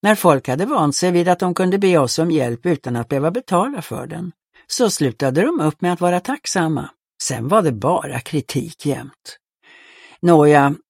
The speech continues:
vi var kanske inte alltid så händiga med allt vad vi tog på oss", erkände Maria. "Det blev väl lite galet ibland." På den punkten hade de två kvinnorna olika åsikter,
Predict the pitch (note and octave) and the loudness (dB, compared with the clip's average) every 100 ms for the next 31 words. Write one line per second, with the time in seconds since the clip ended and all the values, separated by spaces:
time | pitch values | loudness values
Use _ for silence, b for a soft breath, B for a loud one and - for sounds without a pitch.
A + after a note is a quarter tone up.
0 | - G3+ G3 F#3+ F#3 F3+ D3 D#3+ C#3 E3+ | 0 6 6 6 4 0 2 0 0 -4
1 | E3+ - - - E3 D3 C#3 C#3 - D#3 | -4 -6 -8 -4 -2 -2 -4 -6 -6 -2
2 | F#3+ C#3+ A#2+ A2+ D3+ - A#3+ C#4+ - C3+ | 0 0 -2 -6 -8 -2 -2 -2 -6 -10
3 | - A#2+ D#3+ E3 - - - - - D3 | -8 -10 -8 -10 -10 -12 -12 -16 -2 -2
4 | A2 - A#2 A2 A2+ B2+ C#3 C#3 D3 - | 0 -2 -4 -2 -4 -4 -4 -6 -12 -16
5 | _ _ C#3 F#2+ G2+ G2+ A2+ C3 - A2+ | _ _ -16 -12 -12 -10 -6 -6 -8 -8
6 | A2 E3 A#2 B2+ C3+ B2+ A#2+ A#2 C3+ _ | 0 0 0 -6 -4 -4 -6 -8 -14 _
7 | _ _ _ _ _ _ _ B B B | _ _ _ _ _ _ _ B B B
8 | B - A#3 G#3 G3 E3 A#2+ - C#3+ D3+ | B -4 2 4 4 2 0 -2 0 0
9 | D3+ - D#3+ C#3 C3 C#3 C#3 C#3+ - D3+ | 0 -2 -2 0 0 -2 -2 -4 -2 -2
10 | A2+ B2 C3 F#3+ F3+ E3+ D3 A2 F#2+ - | 0 -2 -2 -2 -2 -2 -2 -2 -4 -12
11 | - _ E3 F3 | -16 _ -16 -16